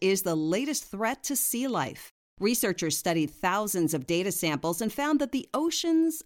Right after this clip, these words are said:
are loud, and primarily because of humans. Many sea creatures rely on sounds to communicate, find food, and avoid predators. So the rumble of boats, big and small, makes their lives much harder.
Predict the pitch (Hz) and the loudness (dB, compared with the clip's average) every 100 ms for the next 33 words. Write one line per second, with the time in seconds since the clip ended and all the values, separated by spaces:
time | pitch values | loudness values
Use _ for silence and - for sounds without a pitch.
0 | - 202 180 170 202 226 170 139 135 - | -2 0 0 2 2 2 2 0 -2 -2
1 | 170 156 254 302 269 233 220 254 320 - | 0 0 0 2 4 2 0 0 -4 -2
2 | 170 165 170 151 160 - 277 285 147 - | -2 0 -2 -2 -4 0 4 4 4 -4
3 | - - _ - 190 185 - 196 196 175 | -10 -12 _ 0 2 4 2 0 -2 -2
4 | 156 170 160 165 180 208 233 240 214 208 | -2 -2 -2 0 0 0 -2 -2 -4 -2
5 | 214 - 277 285 165 139 - 165 180 202 | -2 -2 -2 -2 0 -2 -2 -4 -2 0
6 | 233 220 180 220 - _ - 190 170 160 | 0 -2 -2 -4 -6 _ -4 0 0 0
7 | - 262 208 196 226 _ 370 285 190 208 | -2 -4 -2 -4 -8 _ 0 2 2 0
8 | 185 - 226 208 147 - - _ - - | 0 -2 -2 -2 -4 -6 -12 _ -2 4
9 | 233 208 196 185 220 254 226 214 190 151 | 6 6 2 4 6 6 6 2 0 0
10 | 185 147 - - - 131 165 196 226 175 | 0 0 0 0 0 0 2 2 2 2
11 | 208 262 - 254 269 185 196 - 190 311 | 2 0 2 2 2 2 -2 -6 -4 -4
12 | - - 202 190 196 247 285 277 202 185 | -4 -4 -2 0 0 0 -2 -4 -2 -2
13 | 196 269 - 254 285 - | -2 -2 -4 -4 -2 -4